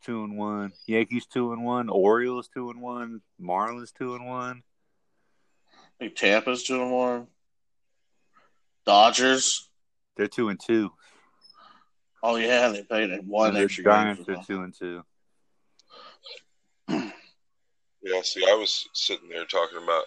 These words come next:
Speaker 3: the first pod, how I didn't wanna see the Giants play that game. But I ended up watching that game 'cause it was, obviously, it was the first day,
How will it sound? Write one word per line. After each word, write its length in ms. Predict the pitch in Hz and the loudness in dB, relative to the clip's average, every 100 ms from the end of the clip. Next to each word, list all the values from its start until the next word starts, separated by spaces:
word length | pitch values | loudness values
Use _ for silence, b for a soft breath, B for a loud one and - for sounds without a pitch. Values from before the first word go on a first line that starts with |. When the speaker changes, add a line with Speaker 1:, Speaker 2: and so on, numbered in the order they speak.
| - | -6
Speaker 3:
the 240 | 87 85 82 | -8 -8 -4
first 320 | 92 104 - | -4 -4 -2
pod, 280 | 82 80 80 | 2 2 2
how 300 | 80 80 78 _ _ _ _ _ _ _ _ _ - 90 | 4 4 2 _ _ _ _ _ _ _ _ _ -12 -6
I 40 | |
didn't 180 | 90 78 | -4 -4
wanna 180 | 85 80 | -6 -4
see 220 | - 87 | -4 -4
the 260 | 82 82 80 _ - - | -6 -8 -8 _ -20 -6
Giants 540 | - 85 104 104 - - | -2 0 0 -2 -6 -4
play 300 | 90 92 87 | 2 4 6
that 240 | 82 78 80 | 4 2 0
game. 420 | 95 107 80 87 _ _ _ _ _ _ | 2 2 0 -8 _ _ _ _ _ _
But 100 | 80 | 0
I 120 | 117 | 4
ended 180 | 120 95 | 4 2
up 100 | 80 | 0
watching 320 | 85 98 - 78 | 2 2 2 -2
that 100 | 71 | -4
game 260 | 85 78 76 | -4 -6 -8
'cause 180 | 76 71 | -10 -10
it 120 | 64 | -12
was, 140 | 73 | -6
obviously, 340 | 73 73 69 76 | -4 -4 -6 -10
it 40 | |
was 60 | 73 | -12
the 60 | |
first 320 | - 73 - | -8 -6 -2
day, 280 | 78 78 73 | 0 0 -2